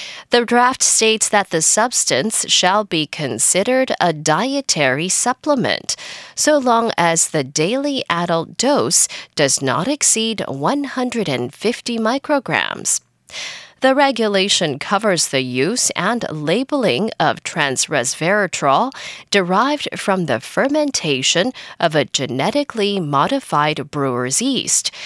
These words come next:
and states that the end product must go through a purification process to rid it of genetically modified organisms or gene segments.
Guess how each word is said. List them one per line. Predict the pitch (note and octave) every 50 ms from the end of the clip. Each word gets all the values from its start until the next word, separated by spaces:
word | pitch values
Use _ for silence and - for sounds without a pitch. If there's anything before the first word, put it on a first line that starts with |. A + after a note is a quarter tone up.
| - - - - -
and | - G#3 G#3 G3 G3
states | - - - A#3 A#3+ A#3+ A#3 - -
that | E3 E3 F3+ F3+ G3 A3 - -
the | F3 D#3 - -
end | F3+ F#3+ G3+ G3+ - _
product | - - - F3+ F#3 A#3 A#3+ - D3 C#3 G3+ - - - - -
must | D#3 D#3 G3+ C4+ - - - - G#3
go | - F3+ F#3 G3+ G#3+
through | G#3 - - D#3+ C#3+ D3 D#3+ E3 - -
a | C#3+ A#2+
purification | - - - - E3 F3+ A3 B3 A#3+ A3 - - C#3 F#3+ - - - - A#3 C4 - - - D4 C#4+ B3+
process | - - - C#3+ A2+ G2+ - - - - D#3+ F#3+ B3 C4 - - - - - - - - - _ - -
to | - F#3+ F3+
rid | F3 G3 A3+ C#4 D4
it | D4+ D4+ D4 - - -
of | - D3+ C#3+ C3 - -
genetically | - - C#3 C3+ B2+ C3 C3 - C4 C#4 - - D4 D4+ D4 C#4+ C4
modified | G3+ D3+ C#3 C#3 D3+ F#3+ G3 F#3+ - G#3+ G#3+ A3 A#3+ A#3 - -
organisms | F3+ G3 B3 C#4+ - D#4+ D#4 B3 F3 C#3 G#2 F#2 - - C#3+ E3+ A#3+ C4+ - - - - - - - -
or | - E3+ G3+ B3 C4
gene | - F#3 - - F3 F3 F#3+ G3+ G#3
segments. | - - - A#3+ C4 C#4+ - F#3 C#3 E2+ B1 - - - - - -